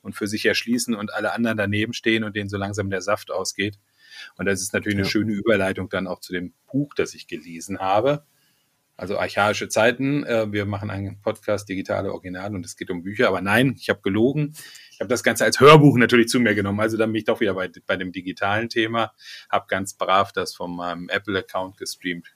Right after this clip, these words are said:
Speaker 1: Gibt's natürlich auch bei Shopify, glaub ich, oder so. Ähm, und zwar der Titel war Netflix, keine Regeln.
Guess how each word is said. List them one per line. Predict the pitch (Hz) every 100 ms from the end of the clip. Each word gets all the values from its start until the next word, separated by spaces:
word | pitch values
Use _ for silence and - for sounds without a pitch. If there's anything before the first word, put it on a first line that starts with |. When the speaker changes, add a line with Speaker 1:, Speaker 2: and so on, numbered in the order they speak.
| -
Speaker 1:
Gibt's | - 80
natürlich | 80 78
auch |
bei | - -
Shopify, | - 101 90 - 87 82
glaub | 80 82
ich, | 80
oder | 78 80
so. | 80 82 - - - - - 104
Ähm, | 110 107 104 - _ - - -
und | 104
zwar | 120 123
der | 120 117 117
Titel | 147 143
war | 131 131
Netflix, | 127 131 139 - 95 98 -
keine | 101 104 95
Regeln. | 104 110 92 80 73